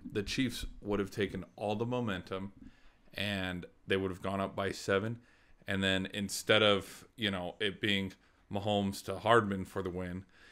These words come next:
you know, at the very end, it, that fourth down, that third down, like, there probably could have been a defensive stop and the forty-niners would have lost on fourth and one.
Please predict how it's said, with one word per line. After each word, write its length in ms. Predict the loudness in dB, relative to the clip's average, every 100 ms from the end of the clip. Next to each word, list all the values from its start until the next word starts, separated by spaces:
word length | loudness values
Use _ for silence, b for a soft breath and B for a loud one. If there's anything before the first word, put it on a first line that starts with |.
| B _
you 140 | -4
know, 200 | -2 -4
at 120 | -6
the 80 | -6
very 280 | -2 0 0
end, 220 | -4 -6 -4
it, 180 | -2 -2 -8 -4
that 260 | -2 -2
fourth 340 | 0 2 2 2
down, 300 | 4 4 2
that 180 | -2 -4
third 280 | -2 0
down, 300 | 0 0 0 -6 b b
like, 200 | -8 -2
there 100 | -4
probably 760 | -4 -6 0 0 0 -4 -4 -4
could 160 | -2
have 100 | -2
been 140 | -2 -4
a 60 |
defensive 520 | -4 -6 -8 -10 -12
stop 360 | -6 -4 -4 -6
and 100 | -12
the 60 | -8
forty-niners 560 | -2 -2 0 -4 -6
would 120 | -8 -10
have 120 | -8
lost 480 | -8 -8 -10 -12 -16 b b b
on 120 | -6 -6
fourth 320 | -2 -4 -4
and 120 | -10
one. 160 | -12